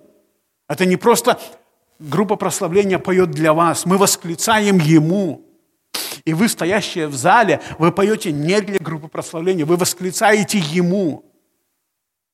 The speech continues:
Пойте разумно, в рамках вашей культуры,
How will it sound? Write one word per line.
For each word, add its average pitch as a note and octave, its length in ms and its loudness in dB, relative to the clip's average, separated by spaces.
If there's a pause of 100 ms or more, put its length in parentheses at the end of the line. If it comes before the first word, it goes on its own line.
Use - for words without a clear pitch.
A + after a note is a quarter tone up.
(1080)
Пойте F#3 360 2
разумно, D#3+ 960 0 (1600)
в D#3+ 120 -2
рамках G3 480 0
вашей G3 340 0
культуры, F3+ 800 -2